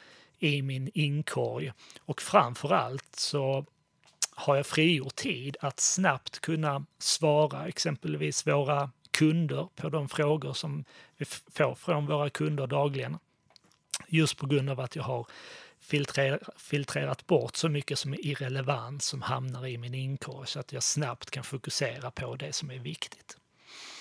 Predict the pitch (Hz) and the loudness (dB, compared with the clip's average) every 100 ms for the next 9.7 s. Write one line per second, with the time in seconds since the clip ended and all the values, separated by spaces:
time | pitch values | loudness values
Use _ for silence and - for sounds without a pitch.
0 | - - - - - - _ _ - 190 | -4 -4 -10 -14 -18 -20 _ _ 4 10
1 | 180 - - 175 180 175 175 175 - _ | 10 8 4 10 12 12 10 6 2 _
2 | _ _ _ - 196 180 - 175 165 160 | _ _ _ 6 8 10 8 10 10 6
3 | - 165 185 147 143 151 147 - 165 151 | 4 8 10 10 6 2 0 -4 -2 -2
4 | 147 - 165 156 185 135 143 160 - 151 | -2 4 6 6 4 2 0 0 2 2
5 | 147 147 156 175 170 127 123 - 151 165 | 2 2 6 6 6 4 -4 -2 -2 2
6 | 196 143 - - 160 147 135 156 160 - | 0 0 -4 -4 -2 -2 2 2 2 0
7 | 139 127 139 131 143 139 - 147 156 120 | 0 -2 -4 -4 -4 -4 -2 0 2 0
8 | 127 127 - 135 135 151 117 123 147 208 | -4 -4 -4 -2 0 0 0 -2 0 -2
9 | - 151 - 147 120 123 | -2 -8 -2 -2 -2 -8